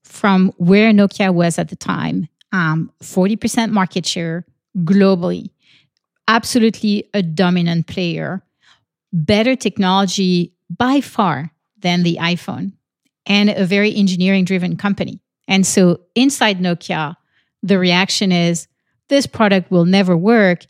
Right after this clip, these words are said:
You have to, for example, like, you, you'll see the engineering mindset, you have to use your fingers to operate it. So when it's cold and you wear gloves, you cannot use iPhone. It's never gonna work. Um,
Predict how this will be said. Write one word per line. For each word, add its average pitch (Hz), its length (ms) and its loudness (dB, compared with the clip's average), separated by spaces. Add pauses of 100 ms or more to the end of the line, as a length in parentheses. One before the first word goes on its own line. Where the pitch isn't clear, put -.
(320)
You 214 180 4
have 240 380 0
to, 202 180 -2
for 196 180 -2
example, 170 720 0
like, 165 220 -6
you, 170 200 -6
you'll 180 160 -8
see - 180 -10
the 170 80 -6
engineering 170 480 -2
mindset, 170 280 -4 (320)
you 214 200 6
have 240 440 2
to 202 440 0 (640)
use 247 400 4
your 202 100 4
fingers 185 680 0
to - 220 -4
operate 196 460 0
it. 165 320 -2
So - 220 0
when 180 220 2
it's 170 180 -8
cold 240 380 2
and 185 100 0
you 180 100 0
wear 175 160 2
gloves, 180 480 2 (100)
you 190 220 2
cannot 196 380 0
use 190 180 2
iPhone. 202 480 0 (120)
It's 208 260 -2
never 175 240 -2
gonna 160 240 -2
work. - 300 -8 (720)
Um, 185 340 0